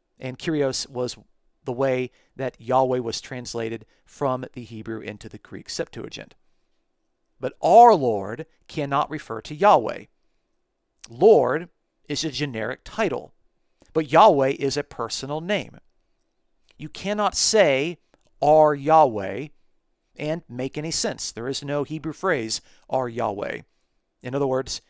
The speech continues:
there is no "Our Yahweh" phrase in the Hebrew Bible that Paul could be drawing upon to refer to Jesus in a way that would indicate to the readers that our Lord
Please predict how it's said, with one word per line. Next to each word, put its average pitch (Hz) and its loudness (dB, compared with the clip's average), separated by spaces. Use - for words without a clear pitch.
there 143 -4
is 147 -4
no 170 2
"Our 180 10
Yahweh" 160 4
phrase 139 -4
in 170 -4
the 151 -4
Hebrew 151 -6
Bible 127 -2
that 139 -8
Paul 165 4
could 156 -8
be 139 -6
drawing 139 2
upon 120 -6
to 131 -6
refer 180 0
to 160 -4
Jesus 123 -8
in 123 -12
a 120 -8
way 123 -4
that 135 -2
would 131 -6
indicate 156 -6
to - -14
the 131 -8
readers 135 -6
that 123 -4
our 143 2
Lord 123 -2